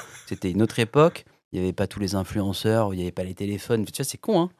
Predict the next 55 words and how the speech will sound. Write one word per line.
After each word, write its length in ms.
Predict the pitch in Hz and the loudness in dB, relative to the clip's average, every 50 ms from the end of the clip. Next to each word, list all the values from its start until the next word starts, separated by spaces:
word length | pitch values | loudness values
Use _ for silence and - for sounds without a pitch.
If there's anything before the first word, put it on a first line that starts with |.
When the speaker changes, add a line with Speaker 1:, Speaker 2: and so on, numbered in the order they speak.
| _ - | _ -10
Speaker 1:
Ouais, 320 | 101 101 104 101 95 - - | -8 -6 -4 -4 -4 -4 -2
Speaker 2:
Mais 60 | - | -2
Speaker 1:
c'est 80 | 92 | -2
Speaker 2:
tu 100 | - 117 | 0 0
te 80 | 107 - | 2 4
remets 140 | 113 113 113 | 6 6 8
dix 160 | 117 131 135 | 8 8 8
ans 80 | 131 120 | 10 10
arrière, 360 | 113 120 151 190 214 - _ _ _ _ _ _ _ _ _ _ - | 10 8 8 6 4 2 _ _ _ _ _ _ _ _ _ _ -12
il 60 | - | -10
y 0 | 90 | -10
avait 40 | 85 | -6
pas 200 | - 117 127 135 | -2 0 0 0
les 100 | 117 95 | 0 -4
débiles 400 | 95 98 98 101 110 120 120 113 | -4 -4 -4 -4 -4 -2 -2 -2
avec 220 | 98 92 90 - | -2 -4 -6 -8
les 80 | 95 85 | -8 -8
téléphones. 720 | - 92 95 104 98 - 143 147 156 156 147 135 113 104 | -6 -4 -2 -2 -2 0 2 2 4 4 4 2 2 2
Dès 140 | 98 110 | 0 0
qu'il 120 | 104 - 104 | -2 0 0
y 20 | |
en 40 | 101 | 0
avait 180 | 104 98 104 104 | 0 2 0 0
deux, 160 | 101 110 117 | 0 2 2
on 140 | 113 107 98 | 2 2 2
interdisait 380 | 92 90 87 87 90 90 92 92 | 2 0 0 -2 -2 0 0 2
les 100 | 90 85 | 0 2
téléphones, 360 | - 92 85 92 90 90 85 - - | 0 0 0 0 0 0 -2 -4 -4
les 100 | - 98 | -4 -4
téléphones 380 | - - 90 87 - - 85 92 | -2 0 -2 -2 0 0 0 0
à 80 | 98 | 2
table. 400 | 101 - 127 135 147 151 143 127 _ _ _ _ _ _ _ _ - | 4 4 6 6 6 4 2 -2 _ _ _ _ _ _ _ _ -20
Bah, 60 | - | -14
tu 60 | - - | -8 -6
vois, 40 | 123 | -6
c'est, 160 | 139 - - _ - | -6 -6 -10 _ -10
c'était, 320 | - - - - - - - - | -12 -12 -12 -12 -16 -14 -12 -10
enfin, 300 | 98 95 - 104 101 92 - _ _ _ _ - | -8 -4 -2 0 -2 -2 -4 _ _ _ _ -6
on 60 | 101 | -4
a 80 | 104 101 | -4 -4
créé 240 | - - - 139 139 | -4 -2 2 4 4
un 160 | 131 123 120 | 6 6 6
lieu 300 | 113 113 123 143 180 208 - _ _ _ _ _ _ _ _ _ _ _ _ _ _ _ _ _ _ _ _ _ _ - | 4 6 4 4 2 2 -2 _ _ _ _ _ _ _ _ _ _ _ _ _ _ _ _ _ _ _ _ _ _ -4
où 60 | 117 | 0
les 140 | 107 101 101 | 0 2 2
gens, 100 | 110 139 | 4 4
ils 160 | 160 165 135 | 4 4 4
étaient 320 | 123 104 - 113 110 - - _ _ _ _ - | 2 -2 0 0 0 0 -2 _ _ _ _ -2
perdus, 460 | - - 120 123 127 139 156 165 175 | 0 0 0 2 4 4 4 4 2
ils 60 | 165 | 0
savaient 200 | - - 120 120 | 2 2 2 2
plus 120 | 113 - 147 | 2 4 4
où 40 | 147 | 4
ils 140 | 139 131 | 6 6
étaient. 560 | 131 120 - 139 139 143 156 170 180 190 185 | 4 4 4 4 6 6 6 6 4 2 0